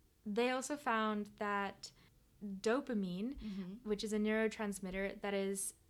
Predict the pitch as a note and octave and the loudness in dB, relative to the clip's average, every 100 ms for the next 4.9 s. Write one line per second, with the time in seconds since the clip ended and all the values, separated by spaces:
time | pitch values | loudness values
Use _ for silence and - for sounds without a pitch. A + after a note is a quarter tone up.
0 | - - G#3+ G#3 G#3+ B3 - C4 C4 C4+ | -20 -6 0 2 0 -4 -2 0 0 -2
1 | C4 - A3 G#3 - G3 F#3+ G3 G3 F#3 | -6 -2 0 2 0 0 2 2 -2 -4
2 | F#3 - F3+ F3 F3 - C#4 C#4 C#4 C#4+ | -8 -6 -6 -6 -8 -8 -4 -2 -2 -4
3 | - G3+ G3 G3+ G3+ - G3+ F#3+ G#3+ B3 | -2 -2 0 -2 -4 -6 -4 -2 -2 -2
4 | A3 F#3+ - - - G3+ G3+ G3 | -4 -8 -10 -20 -8 -4 -2 -2